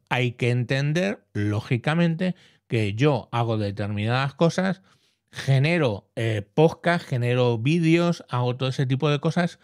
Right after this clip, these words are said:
que a lo mejor no es lo que tú haces. En el noventa por ciento de las personas de este país pueden utilizar el iPad como ordenador único,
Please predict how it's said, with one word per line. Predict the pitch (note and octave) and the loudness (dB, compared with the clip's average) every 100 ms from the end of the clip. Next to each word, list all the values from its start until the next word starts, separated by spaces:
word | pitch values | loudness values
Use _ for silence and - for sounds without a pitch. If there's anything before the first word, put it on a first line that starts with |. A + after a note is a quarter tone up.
| _ _ _ | _ _ _
que | - | -2
a | |
lo | B2+ | 0
mejor | A#2 A#2 C3+ | 0 0 0
no | C#3 C3 | 2 2
es | C#3 | 2
lo | B2+ A2+ | 2 2
que | G#2 | -2
tú | G2+ F#2+ | -4 -6
haces. | - F#2 - _ | -6 -12 -14 _
En | C3+ | 2
el | C3 B2+ | 2 2
noventa | B2 C#3 F3 F#3+ F#3+ | 2 0 2 0 2
por | F3+ C#3+ | 0 0
ciento | E3 D#3 D#3 | -2 -2 -2
de | D3 | -2
las | C#3 | -4
personas | - B2+ A#2+ E3 E3+ D3 G3+ - _ _ _ _ _ _ _ - | -2 -4 -2 -2 0 0 -2 -6 _ _ _ _ _ _ _ -2
de | A#2 | 0
este | B2 - C3+ | 0 0 -2
país | C3 C#3 D#3 - _ _ _ _ | 0 -2 -4 -8 _ _ _ _
pueden | D#3 D3+ E3 E3 | 6 8 6 2
utilizar | C#3+ A#2+ A#2+ - C3+ | 0 0 0 0 0
el | B2+ B2 | 2 2
iPad | C3 B2 C3 | -2 -4 -6
como | - A#2+ | -4 -2
ordenador | A2 G2+ G2+ G2+ G#2+ A2+ | -2 -2 -4 -4 -2 -2
único, | A2 G2+ F#2 G2+ | -2 -6 -10 -16